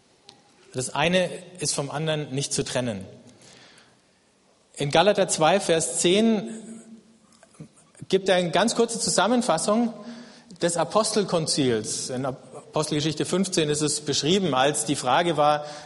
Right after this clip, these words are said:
„Darf man denn den Heiden das Evangelium verkünden und ja, wenn ja, zu welchen Bedingungen?“ Und dann sagt der Paulus in Galater zwei, die Auflage, die ihm gemacht worden ist und die er gerne angenommen hat, ist, sich an die Armen zu erinnern und die nicht zu vergessen.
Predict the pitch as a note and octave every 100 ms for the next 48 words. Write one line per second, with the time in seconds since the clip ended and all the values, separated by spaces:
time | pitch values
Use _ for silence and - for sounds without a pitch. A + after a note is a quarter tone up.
0 | - C3 D3+ F#3+ E3 E3 D#3+ C#3+ C#3 E3+
1 | E3 D#3+ D3+ D#3 D3+ F3+ F3 - - -
2 | D#3+ F3+ F#3 D#3+ D3 B2 D3+ E3+ - C3+
3 | D3+ D3 E3 E3+ C#3+ D#3+ E3+ D3 E3 G#3+
4 | F#3+ A2 G#2+ - - - - - E3 F3
5 | G#3+ G#3+ G3+ F#3+ F#3+ E3+ F3 F#3+ F3+ E3+
6 | - E3 F3 G3+ - - - - - -
7 | - _ - - F#3 - - - - D#3+
8 | F#3+ D#3+ A3 A3+ G#3 G#3 G#3 G3 F3+ G3
9 | A3+ - D3 D#3+ E3 D#3+ F3+ E3+ D3+ D#3
10 | C#3+ E3+ G3 A#3+ E3+ G#3+ F#3 C#3 D3 D3+
11 | E3+ F3 D#3+ D#3+ - - - - - D#3+
12 | D3+ D3+ A2 A2+ C3 B2+ - A2+ A2 G#2
13 | G#2 G#2+ A2+ A#2+ A#2 - A2+ G#2 G#2+ G2+
14 | G2+